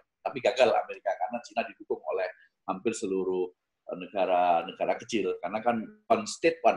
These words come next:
vote, Pak. Jadi kira-kira begitu. Nah, ini, ini keluar sedikit. Nah, bagaimana dengan asbu ini? Ini menarik, Pak, tentang asbu ini. Kenapa menarik? Eh, karena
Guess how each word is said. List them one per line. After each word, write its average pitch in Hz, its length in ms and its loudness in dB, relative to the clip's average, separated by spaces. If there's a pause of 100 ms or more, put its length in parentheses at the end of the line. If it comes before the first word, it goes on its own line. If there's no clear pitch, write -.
vote, 135 240 2
Pak. - 120 -2 (680)
Jadi 95 160 2
kira-kira 110 240 2
begitu. 85 400 -6
Nah, 113 160 2
ini, 160 160 4
ini 160 140 6 (420)
keluar 131 240 2
sedikit. 113 480 -4
Nah, 82 80 -6 (640)
bagaimana 208 480 6
dengan 180 320 6
asbu 156 400 0
ini? 123 240 -6 (1120)
Ini 240 160 6
menarik, 214 480 6
Pak, - 240 -4
tentang 139 240 -6
asbu 117 480 -4
ini. 92 320 -10
Kenapa 202 480 2
menarik? 135 480 0 (240)
Eh, 113 760 2 (220)
karena 196 320 0